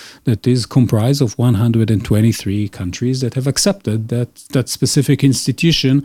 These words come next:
as a possible way to go forward with international crimes. And this model could also apply, uh, with, of course, many changes to this field of, uh, investigating cybersecurity breaches.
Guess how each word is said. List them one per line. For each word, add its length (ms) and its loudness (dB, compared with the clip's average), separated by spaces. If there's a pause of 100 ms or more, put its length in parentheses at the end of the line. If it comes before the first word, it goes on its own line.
(280)
as 160 2
a 60 0
possible 500 0
way 160 2
to 160 0
go 160 2
forward 480 0
with 220 0
international 580 -4
crimes. 460 -4 (280)
And 200 2
this 200 2
model 280 4
could 120 4
also 360 2
apply, 580 0
uh, 180 0
with, 220 2
of 160 -2
course, 260 0
many 200 4
changes 560 0
to 100 0
this 240 -2
field 300 0
of, 200 -4
uh, 60 -2
investigating 840 0 (480)
cybersecurity 920 0
breaches. 460 -8